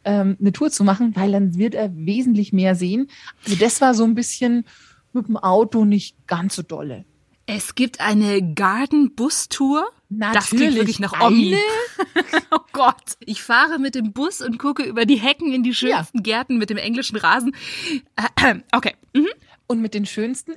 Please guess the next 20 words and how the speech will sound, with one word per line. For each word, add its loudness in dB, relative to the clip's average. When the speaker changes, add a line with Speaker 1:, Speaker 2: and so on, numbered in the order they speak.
Speaker 1:
englischen -8
Rosen -6
natürlich, -12
ne? -2
Speaker 2:
Oh -4
ja. -2
Speaker 1:
Also, 2
hm, 4
also 2
ich, -8
ich -6
glaube, 4
das -2
lohnt 2
sich -6
tatsächlich. -14
Speaker 2:
<laughs> -8
Speaker 1:
Mein 2
absolutes -2
Highlight 0